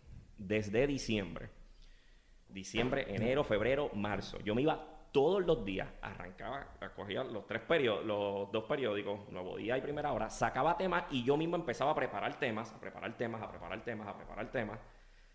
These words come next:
para yo prepararme para cualquier cosa, ya yo tuviera por lo menos una base en mi cabeza. A ese mismo tiempo,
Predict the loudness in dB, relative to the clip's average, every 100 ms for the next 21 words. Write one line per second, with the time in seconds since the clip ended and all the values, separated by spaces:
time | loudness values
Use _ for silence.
0 | -20 -20 -20 _ _ _ _ _ _ 6
1 | 8 8 6 6 6 6 6 6 4 4
2 | 2 0 -4 -4 2 4 4 2 4 4
3 | 4 4 4 4 4 4 4 4 4 4
4 | 6 6 6 6 2 0 -2 -4 -8 -16
5 | -20 -20 _ -16 -2 0 2 2 4 2
6 | 2 0 0 -2 -4